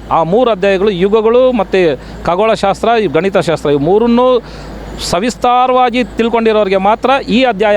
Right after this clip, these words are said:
ಅರ್ಥ ಆಗುತ್ತೆ. ಬಿಟ್ಟರೆ ನಾವು ಇದನ್ನ ಹಿಂಗೆ ಕೊಟ್ಬಿಟ್ಟು ಹೋದ್ರೂ ಕೂಡ ಅದು ಯಾರಿಗೂ ಅದು ಏನೂ ಅರ್ಥ ಆಗೋದಿಲ್ಲ. ಅದು ಬರೀ ನಮ್ಮ ಸನಾತ-, ಸನಾತನ ಧರ್ಮದ ಧರ್ಮ ಗ್ರಂಥಗಳ ಆಧಾರದ ಮೇಲೆ ಕೆಲಸ ಆಗಿದೆ. ಬಿಟ್ಟರೆ ಇದು ಮೆಕ್ಯಾನಿಕಲ್ ಡಿವೈಸ್,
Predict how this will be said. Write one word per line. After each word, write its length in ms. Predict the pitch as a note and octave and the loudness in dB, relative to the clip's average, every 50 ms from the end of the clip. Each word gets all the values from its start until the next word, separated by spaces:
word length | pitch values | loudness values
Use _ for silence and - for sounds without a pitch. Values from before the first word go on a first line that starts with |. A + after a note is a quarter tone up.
| G3 | 2
ಅರ್ಥ 180 | F#3 E3 - - | 0 0 0 -2
ಆಗುತ್ತೆ. 260 | F3 D#3+ D3+ C#3 D3+ | -2 -2 0 -2 0
ಬಿಟ್ಟರೆ 360 | C#3 C3+ A#2 - C#3 D#3 D3+ - - - - - | -2 0 0 0 0 0 0 -2 -8 -14 -6 -2
ನಾವು 160 | D#3 F3+ G3 | 0 0 2
ಇದನ್ನ 180 | G#3+ G3+ F#3+ G3+ | 2 0 2 2
ಹಿಂಗೆ 260 | A3 B3 B3+ C#4+ C#4 | 2 2 2 2 2
ಕೊಟ್ಬಿಟ್ಟು 380 | C4 B3+ A#3 A#3+ A3+ A#3+ A3+ A#3 | 0 -2 -2 -2 -2 0 0 0
ಹೋದ್ರೂ 180 | A3+ G#3+ A3 | 0 0 -2
ಕೂಡ 140 | G3+ A3 G#3+ | -2 0 0
ಅದು 360 | G#3 G3+ A3 B3+ A#3+ G3 F3+ | 0 0 2 0 0 2 2
ಯಾರಿಗೂ 400 | F#3+ F#3 F#3 G3 G3 F#3 F#3+ G3 | 2 2 2 2 0 0 0 0
ಅದು 140 | G#3+ G3+ D#3+ | 0 2 2
ಏನೂ 220 | E3+ F3 F#3 G#3 G3+ | 2 2 4 4 2
ಅರ್ಥ 200 | F3+ E3+ E3 F#3+ | 2 2 0 0
ಆಗೋದಿಲ್ಲ. 380 | F#3+ F#3 F3 F3 D3+ E3+ G3 A#3+ - - - - - - | -2 0 0 -2 0 0 0 0 -2 -4 -12 -16 -8 -4
ಅದು 160 | - D#3 E3+ E3 | -2 0 0 0
ಬರೀ 220 | D#3 F#3 A#3 B3+ | 0 0 0 0
ನಮ್ಮ 240 | A3+ G#3+ G3+ G3+ F#3+ F3+ D#3 D3 A#2 - - - | 0 0 0 0 0 0 0 0 -2 -4 -8 -4
ಸನಾತ-, 460 | - F3+ F#3+ G#3+ A#3 A#3+ - F3+ - | -2 -2 0 0 0 0 -2 -4 -2
ಸನಾತನ 340 | F#3 F3 G#3 A3 G#3 A3 G#3 | -2 0 0 0 -2 0 -2
ಧರ್ಮದ 400 | G#3 G3+ F#3+ F#3+ G3 F3+ F3+ D3+ | -2 -2 0 0 0 0 0 0
ಧರ್ಮ 240 | C#3 F#3+ A#3 B3+ C4 | 0 0 2 0 0
ಗ್ರಂಥಗಳ 400 | A#3 A3 A3+ A3+ G3+ A3+ G3+ G#3 | 2 0 -2 0 0 0 2 4
ಆಧಾರದ 440 | G#3 F#3+ F#3+ G3 G3+ G3+ G3+ G3+ G3 | 4 4 2 2 2 2 2 0 0
ಮೇಲೆ 460 | F#3+ F#3+ F#3+ G3+ G#3+ F#3+ D#3+ C#3+ - | 2 2 2 2 2 2 0 0 -2
ಕೆಲಸ 200 | - F3 D#3+ - | -2 -2 0 0
ಆಗಿದೆ. 300 | F#3 F3+ D#3+ E3 D3+ D3 | -2 0 0 0 -2 0
ಬಿಟ್ಟರೆ 240 | C#3 C3+ A#2 B2+ D3 | -2 -2 0 0 0
ಇದು 80 | D#3 D#3 | 0 0
ಮೆಕ್ಯಾನಿಕಲ್ 520 | D#3+ F#3+ F#3+ B3 B3 B3 A#3 - B3 A3+ | -2 0 0 0 -2 0 0 -2 -2 -2
ಡಿವೈಸ್, 420 | E3 F#3 G#3+ A#3 A#3+ F#3+ B2 - | 0 0 2 2 2 0 -2 -6